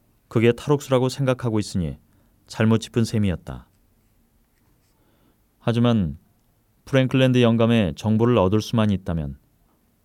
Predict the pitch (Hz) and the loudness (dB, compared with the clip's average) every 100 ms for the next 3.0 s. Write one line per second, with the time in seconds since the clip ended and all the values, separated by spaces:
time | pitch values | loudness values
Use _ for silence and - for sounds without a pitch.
0 | _ 104 107 117 104 73 98 110 123 123 | _ -2 2 2 0 -4 0 2 4 2
1 | - 131 127 113 107 104 76 - _ _ | 0 0 0 0 0 0 -2 -8 _ _
2 | _ _ - - 135 131 120 120 95 69 | _ _ -10 -2 0 0 2 2 2 -2